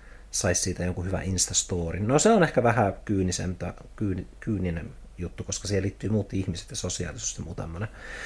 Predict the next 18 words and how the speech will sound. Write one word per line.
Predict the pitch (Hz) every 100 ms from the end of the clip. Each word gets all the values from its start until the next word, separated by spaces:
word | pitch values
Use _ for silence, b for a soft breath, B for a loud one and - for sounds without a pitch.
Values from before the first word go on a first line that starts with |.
| B B B
Et | 139
ei | 147
kai | 156 170
sitä | 180
nyt | 180
nää | 180 175
muita | 175 170
ihmisiä | 160 156 156 160
siksi, | 147 147 -
että | - 135
voi | 135
sanoa | 131 135 123 110
vaan | 104 104
Instassa, | 101 104 - - 98
että | -
näin | 95 95
muita | 95 95 98
ihmisiä, | 98 95 101 113